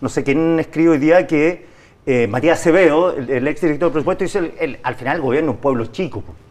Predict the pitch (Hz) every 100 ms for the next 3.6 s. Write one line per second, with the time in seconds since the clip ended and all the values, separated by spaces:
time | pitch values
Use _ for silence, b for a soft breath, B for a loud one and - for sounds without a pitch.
0 | b b b _ 113 101 - 131 147 135
1 | - 143 135 101 95 - 135 151 180 226
2 | B B B 110 127 170 180 170 165 151
3 | 139 139 131 123 107